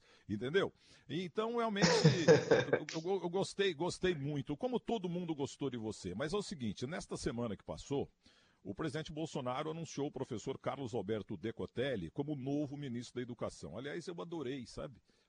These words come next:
Porque eu via o jeito dele falar, tranquilidade, conhecimento, currículo, apesar que agora já há uma ou duas manchas no currículo dele em relação a, a cargo, a, a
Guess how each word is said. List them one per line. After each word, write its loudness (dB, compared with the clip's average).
Porque -6
eu -4
via -6
o -4
jeito -6
dele -8
falar, -8
tranquilidade, -10
conhecimento, -10
currículo, -8
apesar -8
que -12
agora -6
já -6
há -2
uma -6
ou -2
duas -6
manchas -6
no -6
currículo -6
dele -2
em -4
relação -4
a, -6
a -4
cargo, -4
a, -4
a -8